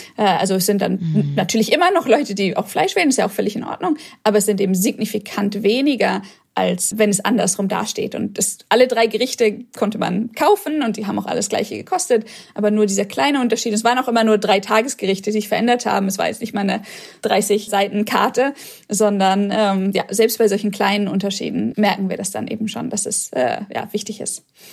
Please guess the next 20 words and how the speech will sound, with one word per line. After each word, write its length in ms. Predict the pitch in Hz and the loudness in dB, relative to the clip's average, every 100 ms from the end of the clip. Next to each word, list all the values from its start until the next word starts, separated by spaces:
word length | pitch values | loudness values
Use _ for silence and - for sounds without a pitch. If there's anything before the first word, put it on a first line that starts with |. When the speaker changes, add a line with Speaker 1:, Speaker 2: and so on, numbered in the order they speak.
| - - _ _ _ _ _ _ - - | -20 -20 _ _ _ _ _ _ -14 -6
Speaker 2:
Wow, 220 | 147 156 | -4 -4
das 180 | 156 - | -6 -10
ist 100 | - | -10
ja 80 | 165 | -10
total 280 | - 165 | -8 -8
spannend, 360 | 160 - 170 165 | -8 -6 -6 -6
dass 140 | 165 | -6
man 80 | 160 | -4
mit 140 | 156 - | -6 -6
so 80 | |
kleinen 420 | - 156 156 170 170 | -8 -4 -2 -2 0
Umstellungen 720 | 208 214 - 175 185 175 185 | -2 -2 -2 -2 -2 -4 -4
auf 120 | 185 | -4
der 120 | 175 | -2
Menükarte 640 | 170 170 233 - 180 170 170 | -2 -2 -4 -4 -6 -6 -8
schon 180 | 175 | -6
Dinge 240 | 165 175 175 | -6 -4 -4
bewirken 460 | 165 160 202 - | -4 -6 -6 -8
kann 180 | 160 156 | -6 -4
natürlich. 440 | 147 - 151 156 | -6 -6 -8 -8